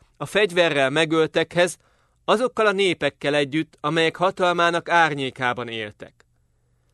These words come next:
Kihez hasonlítasz dicsőségben és nagyságban Éden fái között? Le kell szállnod Éden fáival együtt a föld mélyébe, ahol körülmetéletlenek közt fekszel,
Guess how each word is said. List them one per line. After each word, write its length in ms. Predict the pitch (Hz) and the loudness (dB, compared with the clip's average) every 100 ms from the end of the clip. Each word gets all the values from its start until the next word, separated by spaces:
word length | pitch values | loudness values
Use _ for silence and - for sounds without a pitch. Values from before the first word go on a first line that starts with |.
| _ _ _ _ _ _ _ _ _ | _ _ _ _ _ _ _ _ _
Kihez 340 | - 294 269 - | -2 0 2 0
hasonlítasz 600 | 190 - 170 160 156 139 | -2 0 0 0 -2 -4
dicsőségben 840 | 147 208 190 175 - 165 139 151 | -4 -2 0 0 0 -2 0 -2
és 140 | 147 | -4
nagyságban 760 | - 165 170 - 160 147 156 151 | -2 -2 -2 2 2 2 -2 -2
Éden 440 | 165 196 175 143 135 | -2 0 0 0 -2
fái 380 | 135 131 123 | -2 0 -2
között? 540 | - 123 113 95 _ _ _ _ _ _ _ _ _ _ | -6 -12 -12 -16 _ _ _ _ _ _ _ _ _ _
Le 140 | 247 | -2
kell 220 | 262 233 226 | 2 0 0
szállnod 500 | - 196 160 156 165 | 2 4 4 0 0
Éden 340 | 170 170 165 | 2 2 0
fáival 500 | - 160 160 156 160 | 2 2 2 2 2
együtt 340 | 165 156 160 | 0 -2 -4
a 60 | 160 | -6
föld 360 | - 196 196 147 | 0 2 2 0
mélyébe, 540 | 147 143 139 135 143 _ _ _ | -2 0 0 -2 -4 _ _ _
ahol 240 | 170 202 202 | 0 0 0
körülmetéletlenek 1120 | 233 233 220 175 156 151 143 139 143 143 135 | 0 2 0 0 -2 0 0 0 -2 -4 -4
közt 260 | 147 143 - | -6 -6 -4
fekszel, 540 | 170 156 - 160 | -4 -4 -2 0